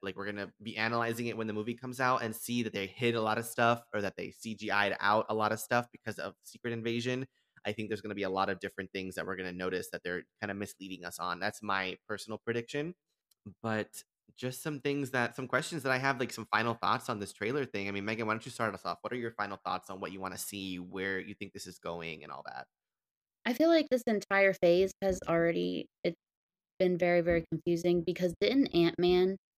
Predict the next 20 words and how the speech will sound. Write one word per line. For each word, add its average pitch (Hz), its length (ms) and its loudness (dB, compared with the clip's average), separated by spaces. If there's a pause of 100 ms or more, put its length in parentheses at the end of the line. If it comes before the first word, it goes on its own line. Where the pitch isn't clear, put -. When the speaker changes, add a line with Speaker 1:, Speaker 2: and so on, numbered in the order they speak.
(180)
Speaker 2:
switch - 640 2 (1500)
with 170 180 2
an, 165 240 4
with, 175 140 2 (500)
was 190 140 6
it 190 120 0
the 214 60 8
Marvels 196 480 8
that 247 100 6
was 226 100 4
supposed - 380 0
to 220 60 -2
come 214 160 0
out 196 220 2
first, 185 340 4
then 185 120 6
they 190 100 6
switched 185 320 0
with 185 120 2
Ant-Man? 196 460 2